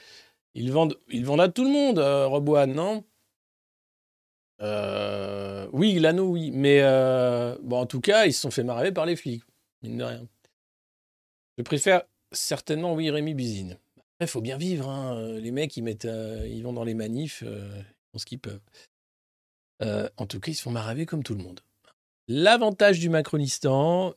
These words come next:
merci Tom David, membre depuis un mois, euh, c'est que tout le monde en prend plein la gueule, hein, tout le monde. Bon alors,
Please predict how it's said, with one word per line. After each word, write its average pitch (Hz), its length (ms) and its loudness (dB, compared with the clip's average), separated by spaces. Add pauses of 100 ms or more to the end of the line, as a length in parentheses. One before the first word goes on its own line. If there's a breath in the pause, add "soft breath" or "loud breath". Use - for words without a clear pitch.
merci 190 480 4
Tom 208 180 4
David, 196 560 2
membre 151 460 0
depuis 151 320 -2
un 151 60 0
mois, 170 280 0 (600 loud breath)
euh, 123 140 -2
c'est 143 200 0
que 160 100 -4
tout 240 200 -2
le 214 80 2
monde 214 140 0
en 160 80 0
prend 170 180 -4
plein 147 180 -2
la 117 140 -2
gueule, - 220 -12 (340)
hein, 98 160 -12 (340)
tout 202 100 -6
le 170 60 0
monde. 90 240 -8 (720)
Bon 175 180 8
alors, 175 380 10